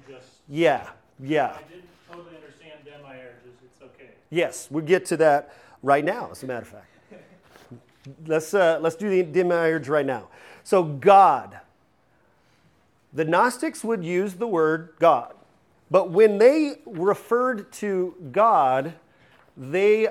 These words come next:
Speaker 2: uh, were not referring to God as Christians would understand God. They would refer to God, uh, or we would say the biblical God, or the creator God, they would refer to him as a demiurge. Now, we saw that word here,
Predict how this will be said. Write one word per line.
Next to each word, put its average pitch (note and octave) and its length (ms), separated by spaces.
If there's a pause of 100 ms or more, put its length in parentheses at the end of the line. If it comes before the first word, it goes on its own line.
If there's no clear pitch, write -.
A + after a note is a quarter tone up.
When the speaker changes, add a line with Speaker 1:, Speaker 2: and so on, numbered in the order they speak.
(100)
Speaker 2:
uh, F#3 280
were F#3 200
not G#3+ 320
referring A3 480
to G3+ 200
God F3+ 360
as D#3+ 540
Christians G#3 480
would E3+ 120
understand D#3+ 920
God. A2 400 (500)
They F3+ 200
would B3+ 180
refer G#3 460
to F3+ 420
God, E3 680 (600)
uh, D#3 300
or D#3 140
we F3 140
would A3 120
say F#3 160
the D3 100
biblical F3+ 460
God, C#3 400 (100)
or F3+ 300
the F3 160
creator G3 640
God, C3 400 (300)
they F3 120
would A3+ 160
refer G3+ 300
to G3 240
him E3+ 100
as D3 140
a D#3 60
demiurge. C#3+ 720
Now, D3+ 240 (280)
we C#3 80
saw E3+ 220
that E3+ 120
word E3 200
here, D#3+ 160